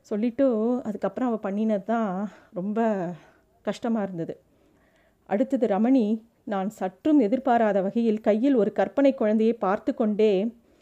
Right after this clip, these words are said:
"வட்டு நடுவே வளர்கின்ற மாணிக்க, மொட்டு நுனியில் முளைக்கின்ற முத்தை போல், சொட்டு சொட்டென துளிக்க துளிக்க என் குட்டன் வந்தென்ன புறம் புல்குவான், கோவிந்தன் என்னை புறம் புல்குவான்"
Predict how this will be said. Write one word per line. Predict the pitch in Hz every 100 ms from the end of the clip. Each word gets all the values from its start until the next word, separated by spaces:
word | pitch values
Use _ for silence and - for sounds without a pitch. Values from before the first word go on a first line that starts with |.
| _ _ _ _
"வட்டு | 170 185 185 - 311
நடுவே | 277 226 240 240 233
வளர்கின்ற | 269 202 240 269 262 233 208
மாணிக்க, | 180 196 233 233 214 247 - _ _ _ _
மொட்டு | 196 220 - 339
நுனியில் | 311 285 262 254
முளைக்கின்ற | 214 233 262 269 269 254
முத்தை | 220 214 - 269 262
போல், | - 214 214 247 _ _ _
சொட்டு | _ 196 196 339 330
சொட்டென | 269 269 294 285
துளிக்க | 294 240 254 -
துளிக்க | 285 269 269 - 294
என் | 220 214 202 - _
குட்டன் | - 202 - 320 269
வந்தென்ன | 233 240 240 240 247
புறம் | 269 226 254 254
புல்குவான், | 254 226 233 220 214 269 196
கோவிந்தன் | 208 262 285 269 262
என்னை | 247 214 196 190
புறம் | 220 220 247
புல்குவான்" | 233 208 208 208 190